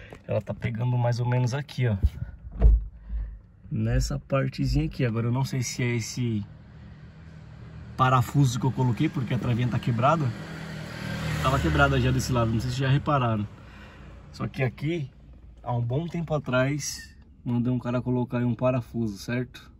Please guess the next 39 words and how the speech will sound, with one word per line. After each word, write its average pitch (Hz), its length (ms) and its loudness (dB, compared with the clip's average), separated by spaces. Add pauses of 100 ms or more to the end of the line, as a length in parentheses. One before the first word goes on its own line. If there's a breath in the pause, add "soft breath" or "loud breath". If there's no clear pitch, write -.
Aí 123 100 -8
eu 120 40 -6
falei, 160 200 -4
ah, 135 40 -2
mano, 104 160 -8
deixa 123 260 -12
igual 127 220 -10
essa 123 200 -12
bodega 110 520 -4
aí, 127 140 -2
põe 127 180 -4
outra 127 240 -2
aqui 131 280 -6 (160)
e 147 80 0
marcha. 127 420 0 (560 loud breath)
Fica 131 420 4
um 139 80 0
carro 139 260 2
rústico, 139 640 2
né? 151 300 4
Cheio 143 200 -6
dos 151 120 -10
parafusos. 147 640 12 (680 loud breath)
Ó, 135 240 6 (520)
a 120 100 6
porta 139 320 4
não 143 220 4
tá 175 160 -2
fechada 156 440 0
cem 160 180 -4
por 185 160 -2
cento, 123 360 2 (400)
certo? - 480 2 (1300 soft breath)
Ela 104 120 -4
fica - 200 -6
pegando 127 400 0
naquela 131 360 -2
parte 143 360 -2
ali. 131 280 -2